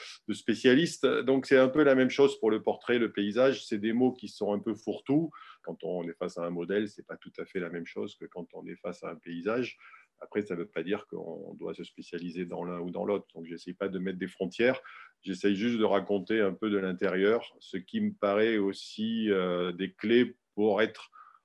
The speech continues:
au final, j'espère, un photographe, je sais pas si meilleur, mais du moins plus personnel, plus singulier, plus original, plus auteur en réalité.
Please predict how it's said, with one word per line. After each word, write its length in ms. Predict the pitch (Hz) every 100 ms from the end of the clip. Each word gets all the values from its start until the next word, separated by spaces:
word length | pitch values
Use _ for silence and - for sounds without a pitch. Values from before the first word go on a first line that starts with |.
| _ _ -
au 120 | 104
final, 500 | - 117 135 151 123
j'espère, 560 | 101 - - 127 120
un 60 | 98
photographe, 520 | 98 95 98 117 120 - -
je 120 | -
sais 100 | 110
pas 100 | 113
si 160 | -
meilleur, 380 | 107 117 135 139
mais 120 | 117
du 140 | 98 104
moins 180 | 110 107
plus 220 | - 113
personnel, 680 | - 104 - 107 120 123 -
plus 100 | 104
singulier, 580 | 104 101 101 101 113 117
plus 280 | 117 95
original, 680 | 101 98 95 101 107 117 110 _
plus 180 | 120 110
auteur 360 | 123 123 139 127
en 100 | 92
réalité. 400 | 90 95 -